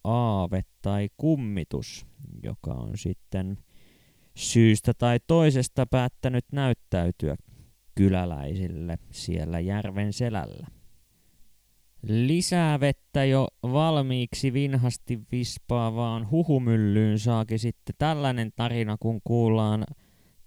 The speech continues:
Taivalkosken Papinkylältä juttu, jonka mukaan tämä samainen naishahmo on nähty laskemassa Taivalkoskisilla venellään alas, ja Taivalkoski ei sitten taas ole ihan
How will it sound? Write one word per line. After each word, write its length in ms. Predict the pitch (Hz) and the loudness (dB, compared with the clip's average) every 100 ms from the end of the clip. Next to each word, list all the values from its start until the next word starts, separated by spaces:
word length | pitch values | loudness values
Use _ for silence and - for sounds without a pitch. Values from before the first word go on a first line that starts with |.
| - | 4
Taivalkosken 920 | 156 175 156 139 - 117 - 113 104 - | 6 6 4 2 2 0 0 -6 -6 -4
Papinkylältä 880 | 156 160 160 120 101 95 87 90 85 - _ - | -2 0 0 -2 -2 -2 -2 -4 -6 -8 _ -6
juttu, 880 | 113 170 196 - _ - 156 147 - _ _ _ - | 0 2 0 -4 _ -2 2 2 2 _ _ _ -6
jonka 600 | 104 110 120 123 120 120 | -2 2 4 4 2 -2
mukaan 520 | 123 131 - 127 117 - | 0 -2 2 0 0 -2
tämä 260 | 117 117 | -2 0
samainen 680 | 113 135 139 127 120 117 117 | 0 -2 0 0 0 0 0
naishahmo 760 | 127 131 120 120 107 110 110 104 | 0 2 0 0 0 0 0 0
on 120 | 107 | 0
nähty 360 | 110 - 120 | -4 -2 0
laskemassa 800 | 107 110 113 - 104 104 - 107 104 - - _ - - - - _ _ - | 0 0 -2 -6 -6 -4 -4 -6 -6 -12 -20 _ -20 -20 -20 -20 _ _ 4
Taivalkoskisilla 1400 | 165 180 147 135 120 - 143 143 - 127 120 113 110 | 6 6 4 2 2 2 2 2 0 -2 0 0 0
venellään 640 | 117 135 127 110 107 101 95 | 0 0 0 0 2 0 -2
alas, 480 | 151 151 135 123 120 | -2 0 0 -2 -2
ja 200 | 113 113 - _ - - | -2 -2 -8 _ -20 -6
Taivalkoski 880 | 117 120 113 113 110 110 110 - 104 | 0 2 2 0 0 -2 -2 -4 -4
ei 100 | 101 | -2
sitten 400 | 110 - - 98 - | -4 -6 -6 -6 -2
taas 280 | 110 107 | 0 2
ole 280 | 117 107 113 | 2 2 2
ihan 240 | 120 117 | 2 0